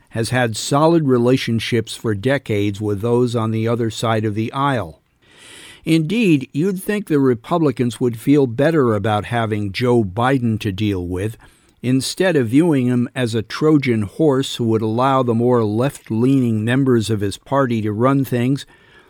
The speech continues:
Maybe Mister Biden's moderate views and experience in government will actually make him a buffer against that element,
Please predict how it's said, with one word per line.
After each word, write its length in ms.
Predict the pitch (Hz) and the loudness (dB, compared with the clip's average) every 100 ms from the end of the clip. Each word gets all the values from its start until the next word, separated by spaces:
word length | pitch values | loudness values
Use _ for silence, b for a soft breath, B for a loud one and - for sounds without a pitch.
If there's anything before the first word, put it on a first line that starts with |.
| b - | b -8
Maybe 320 | 285 302 240 | -2 0 0
Mister 400 | 214 214 - 139 | 0 -2 0 0
Biden's 680 | 104 139 165 143 123 117 120 | 2 0 0 0 0 0 -2
moderate 560 | 117 139 160 139 104 | -2 0 2 0 -2
views 500 | 107 123 131 120 117 | -2 2 2 2 0
and 180 | 113 107 | -2 -4
experience 920 | 104 - - 147 165 123 113 107 - | -6 -10 -2 0 2 2 0 -2 -4
in 180 | 110 101 | -4 -2
government 460 | 123 123 117 110 120 | -2 0 -2 -2 -4
will 220 | 113 113 | -4 -2
actually 640 | 151 - 131 117 113 110 - | -2 -4 -2 2 0 -2 -10
make 420 | 117 127 165 - | -4 0 0 -2
him 400 | 135 135 139 143 - | -2 0 0 -2 -4
a 120 | 120 | -6
buffer 840 | 107 110 - 170 190 - 101 92 | -4 -10 -6 -4 -4 -4 -6 -6
against 520 | 92 98 107 95 - 107 | -10 -6 -6 -6 -8 -6
that 240 | 98 - | -6 -6
element, 520 | 113 104 104 127 190 | -8 -6 -4 -4 -6